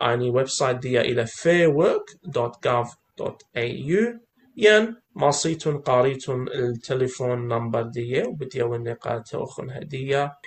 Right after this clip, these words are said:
إلى one three one three nine four، خاطلة، خاطلة، اتشا أربا، إن لتون بضايا حقوياتوخن، لتون بضايا متبصرة شقليتون،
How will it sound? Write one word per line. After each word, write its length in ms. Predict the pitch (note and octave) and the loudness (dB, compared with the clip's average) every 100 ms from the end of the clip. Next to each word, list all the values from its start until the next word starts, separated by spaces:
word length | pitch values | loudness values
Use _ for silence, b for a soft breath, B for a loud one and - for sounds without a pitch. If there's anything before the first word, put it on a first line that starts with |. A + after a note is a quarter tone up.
| B | B
إلى 340 | D3+ D3+ D3+ | 8 10 10
one 200 | F3+ A#3 | 10 8
three 640 | A3+ - E3 D#3 D#3 - D3+ | 6 4 4 4 2 -2 2
one 220 | D3+ D#3 | 4 2
three 360 | - C3+ B2+ | -2 -2 0
nine 340 | B2+ A#2 A#2+ A#2 | 2 2 2 -2
four، 200 | - B2 | -4 -6
خاطلة، 720 | - G3 G#3+ G#3 D3 C#3 C#3 | 4 8 8 8 6 6 6
خاطلة، 640 | D3 - D3+ D3+ D3 B2+ C#3+ | 2 2 4 2 0 -4 -2
اتشا 300 | E3 - - | -6 -4 -2
أربا، 580 | - E3 G#3+ G#3+ G3 A3 B B B - | 4 6 6 6 4 2 B B B 2
إن 220 | F3+ F3+ | 6 10
لتون 360 | G#3 A#3 A3+ F#3 | 10 8 6 4
بضايا 580 | E3 C#3+ F3 E3+ B2+ A2+ | 4 6 6 6 4 0
حقوياتوخن، 1080 | - B2+ - C#3 C3 B2 D#3 - C#3+ A#2+ | -6 -4 2 4 4 2 0 0 -2 -2
لتون 400 | B2+ G3+ G3+ E3 | 2 2 2 -2
بضايا 500 | D3 C#3+ C#3 D#3+ D3 | 0 0 4 6 4
متبصرة 800 | C3 C#3+ D#3 - B2+ - A2+ A#2+ | 2 -2 -6 -6 -4 -4 -6 -6
شقليتون، 760 | A2+ - - C#3 F3 - A3+ | -6 -6 -4 -4 -2 -2 -2